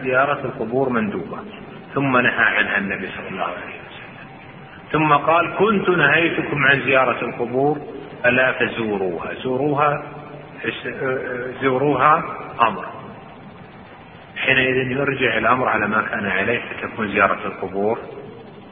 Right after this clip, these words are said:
مندوبة، ليست بواجبة وليست بمباحة، وإنما هي مندوبة.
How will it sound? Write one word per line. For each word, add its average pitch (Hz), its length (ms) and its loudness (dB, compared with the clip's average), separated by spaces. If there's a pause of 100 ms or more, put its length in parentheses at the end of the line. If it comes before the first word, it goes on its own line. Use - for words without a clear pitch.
(240)
مندوبة، 95 640 -6 (260)
ليست 120 360 -4
بواجبة 139 640 0 (640)
وليست 107 520 -6 (760)
بمباحة، 95 760 -4
وإنما 101 460 -6
هي 101 260 -6 (540)
مندوبة. 90 640 -8